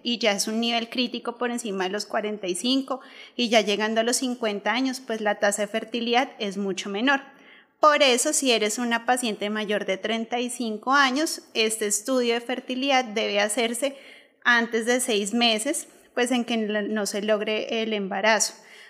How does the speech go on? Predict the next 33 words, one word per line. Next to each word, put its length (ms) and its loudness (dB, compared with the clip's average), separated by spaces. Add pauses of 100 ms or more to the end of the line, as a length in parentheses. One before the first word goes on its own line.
(140)
Ahora, 280 8
si 160 -4
tienes 320 -2
una 260 -2
patología 880 2
como 280 -6
por 120 0
ejemplo 320 -4
una 160 0
endometriosis 1200 -2 (180)
o 160 -4
tu 160 -6
pareja 380 -2
ya 180 -2
tiene 240 -4
una 140 -4
enfermedad, 680 -2 (520)
pues, 180 2
espermática 800 0
demostrada, 920 2 (760)
entonces 480 0
este 180 -4
estudio 240 -2
debe 140 2
acelerarse 920 0 (500)
antes 420 4
de 120 2
los, 420 0
de, 500 -4
de 320 -4
esperar 540 6
el 160 6
año, 480 6